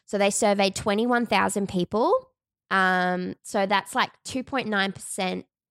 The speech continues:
two percent, uh, two point nine percent of women reported violence from a current partner. Okay. So I am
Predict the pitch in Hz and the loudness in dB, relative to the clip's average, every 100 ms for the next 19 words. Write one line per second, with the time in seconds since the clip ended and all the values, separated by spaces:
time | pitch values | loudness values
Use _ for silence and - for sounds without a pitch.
0 | _ _ 277 254 285 240 - _ - 202 | _ _ -8 -4 -2 -4 -6 _ -2 0
1 | 190 175 _ - 285 311 233 190 190 196 | 2 -2 _ -10 -8 -6 -4 -2 -2 -4
2 | 185 185 185 175 175 175 - 180 170 165 | -4 -2 -2 -2 -2 -4 -4 -4 -4 -4
3 | 143 - - - 104 - - - - - | -6 -6 -10 -12 -12 -8 -10 -10 -12 -12
4 | - - 226 - - - - - _ _ | -10 -12 -14 -18 -20 -16 -16 -16 _ _
5 | _ _ 196 190 - _ _ _ _ - | _ _ -10 -10 -12 _ _ _ _ -8
6 | - 160 208 - _ _ _ - 226 247 | -4 -4 -6 -12 _ _ _ 0 4 4
7 | 262 262 - - 208 196 190 190 185 180 | 2 0 -2 -2 0 2 2 0 0 -2